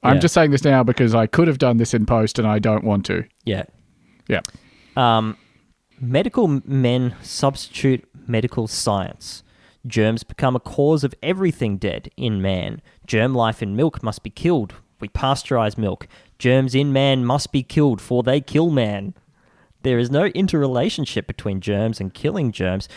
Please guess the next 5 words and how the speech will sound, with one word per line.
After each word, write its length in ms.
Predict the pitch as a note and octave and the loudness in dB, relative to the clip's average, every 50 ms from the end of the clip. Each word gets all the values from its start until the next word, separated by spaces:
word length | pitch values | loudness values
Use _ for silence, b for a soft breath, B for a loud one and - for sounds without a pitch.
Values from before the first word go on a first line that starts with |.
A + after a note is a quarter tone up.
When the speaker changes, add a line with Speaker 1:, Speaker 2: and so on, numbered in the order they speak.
| B B B B | B B B B
Speaker 2:
to 60 | - | -12
cure 300 | - - - D3 C#3 C3+ | -12 -4 -2 2 2 2
disease. 520 | C3 B2+ B2 A#2+ A#2+ D3+ C#3 A#2 G2 - - b b b b b b b - - - _ _ _ _ _ _ _ _ _ _ _ _ _ _ _ _ _ - F3 - | 0 0 -6 -4 -4 -2 -2 -2 -4 -6 -12 b b b b b b b -20 -20 -20 _ _ _ _ _ _ _ _ _ _ _ _ _ _ _ _ _ -20 -10 -2
There 220 | - D#4+ E4+ C4+ G#3 | 0 4 4 6 6
is. 460 | D3+ B2 G#2+ G#2 G#2 A#2+ - - | 6 4 2 0 -4 -6 -8 -10